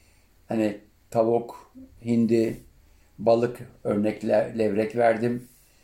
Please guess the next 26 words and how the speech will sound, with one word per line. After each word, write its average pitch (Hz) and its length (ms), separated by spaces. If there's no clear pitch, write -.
Veyahut 110 400
da 127 240
kuşbaşı. 120 720
Ama 98 320
önemlisi 113 800
bunları 113 380
hellimle 120 440
yaptığınızda 113 840
lezzet 107 420
katar. - 480
Ve 123 80
çocuklar 110 400
için 92 300
de, 123 220
yetişkinler 127 500
için 131 220
de 120 40
olabilir - 320
tabii - 260
ki. 135 300
Hellimli 117 500
köfte. 117 460
Bütün 147 260
bunları 117 320
yaparken 123 640
size 123 580